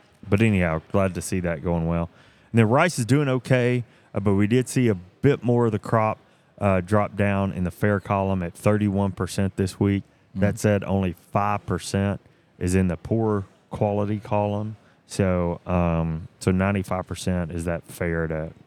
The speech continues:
Speaker 1: fair to excellent, which is quite the
Speaker 2: What do you,
Speaker 1: range.
Speaker 2: what do you, what do you think this current drop we had in the last week is from? You think it's
Speaker 1: <sighs> I
Speaker 2: all
Speaker 1: think
Speaker 2: that
Speaker 1: it's
Speaker 2: rain we got?
Speaker 1: You know what I think? I think it's a lag in reporting. Um,
Speaker 2: Yeah.
Speaker 1: I, I, I,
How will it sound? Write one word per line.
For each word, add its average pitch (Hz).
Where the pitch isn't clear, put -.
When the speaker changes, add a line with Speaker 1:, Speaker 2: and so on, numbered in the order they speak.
Speaker 1:
fair 85
to 78
excellent, 80
which -
is 80
quite 85
the -
Speaker 2:
What 214
do 277
you, 98
Speaker 1:
range. 98
Speaker 2:
what 143
do 151
you, 113
what 160
do 107
you 90
think 104
this -
current 95
drop 82
we 85
had 82
in 80
the 82
last 82
week 82
is 65
from? 80
You 90
think 104
it's -
Speaker 1:
<sighs> -
I 190
Speaker 2:
all 123
Speaker 1:
think 123
Speaker 2:
that 110
Speaker 1:
it's 92
Speaker 2:
rain 147
we 165
got? 180
Speaker 1:
You 135
know 143
what 120
I 117
think? 120
I 107
think 107
it's 98
a 80
lag 78
in 78
reporting. 78
Um, 87
Speaker 2:
Yeah. 95
Speaker 1:
I, 127
I, -
I, -